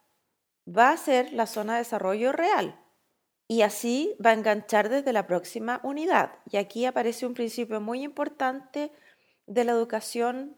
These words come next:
que podríamos llamar a distancia, que es la priorización de contenidos. Es completamente imposible realizar un currículum completo y sobrecargado. Yo creo que en ninguna circunstancia, pero más cuando no hay una relación cara a cara.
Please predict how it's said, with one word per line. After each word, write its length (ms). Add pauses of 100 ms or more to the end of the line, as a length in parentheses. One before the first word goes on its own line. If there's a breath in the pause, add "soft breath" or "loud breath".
que 160
podríamos 480
llamar 300
a 80
distancia, 680 (600 soft breath)
que 80
es 40
la 260
priorización 760
de 100
contenidos. 560 (380 soft breath)
Es 100
completamente 680
imposible 1040 (400 soft breath)
realizar 800
un 140
currículum 800 (160)
completo 560
y 60
sobrecargado. 1080
Yo 160
creo 200
que 80
en 80
ninguna 340
circunstancia, 840
pero 220
más 300
cuando 340
no 180
hay 300
una 180
relación 440
cara 260
a 60
cara. 280